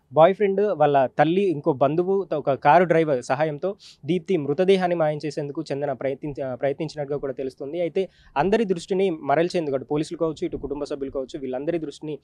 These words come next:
మరల్చేందుకు "మేమంతా పార్టీ చేసుకునేందుకు ప్రయత్నించామంటూ" కొత్త స్టోరీ చెప్పిన పరిస్థితి అయితే కనిపించింది.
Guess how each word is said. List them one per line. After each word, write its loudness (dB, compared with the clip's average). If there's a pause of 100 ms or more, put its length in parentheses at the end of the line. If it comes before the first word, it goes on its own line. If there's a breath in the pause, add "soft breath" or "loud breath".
(300 soft breath)
మరల్చేందుకు 0 (260)
"మేమంతా 0
పార్టీ 4
చేసుకునేందుకు -2
ప్రయత్నించామంటూ" -2
కొత్త -2
స్టోరీ 0
చెప్పిన -2
పరిస్థితి -6
అయితే -6
కనిపించింది. -10